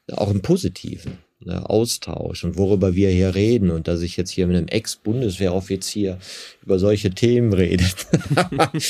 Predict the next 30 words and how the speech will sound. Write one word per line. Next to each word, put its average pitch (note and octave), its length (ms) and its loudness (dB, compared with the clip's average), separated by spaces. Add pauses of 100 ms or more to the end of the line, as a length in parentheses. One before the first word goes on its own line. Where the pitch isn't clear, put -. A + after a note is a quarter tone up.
(280)
Das C#3+ 180 4
hättest C#3+ 240 2
du C3+ 40 4
mir C3 140 6
mal A#2+ 140 4
als A2+ 140 2
Jugendlicher A2+ 560 4
sagen B2 320 2
sollen. E2 340 2
Da D#2 80 -2
hatte G2 140 2
ich - 120 -4
natürlich G2 420 2
als F#2 240 -4
Zivi A2 400 2
noch G2 100 0
ein G2+ 80 0
ganz G#2 180 2
anderes - 440 -2
Bild. F#2 440 2 (140)
Und F#2 140 -2
heute, E3 400 2 (300)
ja, A2 140 6
ja, C#3 260 4
und G#2 120 2
heute C#3 320 4
merkst B2+ 440 0
du, G#2 140 4
nee, D#3+ 580 2 (640)
äh, A2+ 200 2